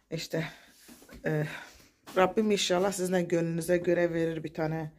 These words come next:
bahçeli ev arkadaşlar. Allah herkesin gönlüne göre versin ne istiyorsa. Valla ben, e, İngiltere'ye taşındığımdan beridir hep böyle bahçeli eve denk geliyorum.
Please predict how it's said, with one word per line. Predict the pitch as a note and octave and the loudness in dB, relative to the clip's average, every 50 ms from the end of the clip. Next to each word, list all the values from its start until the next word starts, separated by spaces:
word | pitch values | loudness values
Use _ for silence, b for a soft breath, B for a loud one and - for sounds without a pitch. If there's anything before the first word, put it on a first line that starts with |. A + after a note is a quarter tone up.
| b b b b b b b b b | b b b b b b b b b
bahçeli | E3 F3 E3+ E3 E3 - F3+ F3 E3+ | 0 0 0 0 0 0 2 2 2
ev | E3+ E3 D#3+ D#3 | 2 2 2 2
arkadaşlar. | D#3+ D#3+ D#3+ D#3+ - E3 D#3 D#3+ D#3 D#3 - - E3 D#3+ - | 2 0 0 0 -2 -4 -4 -2 -4 -4 -4 -2 -2 0 0
Allah | E3 E3 E3+ F#3+ F#3 | 0 0 0 0 0
herkesin | F#3+ G#3+ G#3+ G#3+ - G#3+ F#3 F3+ G3 G3 F#3 | 2 0 0 0 0 0 0 2 0 0 2
gönlüne | F3+ F3+ F3+ F3 F3 F3 F3+ F3+ | 2 2 2 2 0 0 0 0
göre | E3+ E3+ D#3+ D#3+ E3 D#3+ | 2 2 2 2 2 0
versin | D#3+ D#3+ D#3 - - D#3+ D#3+ D#3+ | 0 -2 -2 -4 -6 -6 -4 -2
ne | E3+ E3 | -2 -2
istiyorsa. | D#3+ D3 - - - E3+ E3 E3 D#3 - - F3 F#3 - - - - - - - - - - - - - - _ _ _ _ _ _ _ _ _ _ _ _ _ _ _ _ B B B B B B B B B B B B B B - | -2 -2 -4 -8 -6 -4 -4 -4 -4 -2 -2 -2 -2 -4 -8 -16 -18 -16 -16 -16 -16 -16 -16 -18 -20 -20 -20 _ _ _ _ _ _ _ _ _ _ _ _ _ _ _ _ B B B B B B B B B B B B B B -2
Valla | D3+ E3+ F#3 G3 F#3+ G3 A3 - | 0 2 4 2 2 0 2 2
ben, | G#3 G#3 G3+ G3 F#3+ - | 4 4 4 2 0 -2
e, | - E3 E3 E3 E3 | -2 -2 -2 -2 -2
İngiltere'ye | E3+ E3 D#3+ - F3 - G3 G3+ G#3+ G#3+ G#3+ | -4 -4 -4 -6 -4 -2 0 0 0 0 -2
taşındığımdan | G#3 F3+ - - F3+ F3+ F#3 F#3+ A3 A#3 A#3 A#3 | -4 -4 -4 -4 -2 -2 0 0 2 2 2 2
beridir | A#3 A#3+ A#3 A3+ | 2 0 0 -2
hep | G#3+ A3 A3 - | -4 -4 -2 -2
böyle | - G#3 G3+ G3+ G3 F#3+ - - - - - - _ _ _ _ _ _ _ _ _ _ | -2 0 0 0 0 -2 -4 -8 -14 -16 -16 -18 _ _ _ _ _ _ _ _ _ _
bahçeli | - E3 F3 D#3+ - - F#3 F#3+ G#3 | -6 -4 -4 -4 -2 0 2 2 4
eve | G#3+ G3+ G#3+ A3 | 4 4 2 2
denk | G#3 F#3 E3+ D3+ - | 2 0 0 -2 -2
geliyorum. | - E3+ E3+ E3 E3+ E3+ F3 F#3+ A#3 A3+ G#3+ | -2 0 0 0 0 0 0 0 -2 -4 -6